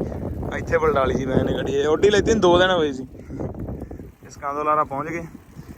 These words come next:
ਤੇ ਸਨਸੈੱਟ ਹੋ ਰਿਹਾ ਪਿੰਡ ਉੱਪਰ, ਦੇਖੋ, ਕਰੋ ਚੈੱਕ।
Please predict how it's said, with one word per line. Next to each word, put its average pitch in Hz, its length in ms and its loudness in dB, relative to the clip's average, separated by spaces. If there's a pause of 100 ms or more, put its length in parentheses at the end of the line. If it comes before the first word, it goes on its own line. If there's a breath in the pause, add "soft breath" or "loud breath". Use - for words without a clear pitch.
(120)
ਤੇ - 60 -14
ਸਨਸੈੱਟ 143 540 -2
ਹੋ 131 180 -2
ਰਿਹਾ 147 120 2
ਪਿੰਡ 143 260 -2
ਉੱਪਰ, 131 220 -6
ਦੇਖੋ, 117 320 -8
ਕਰੋ 123 240 -6
ਚੈੱਕ। 120 300 -6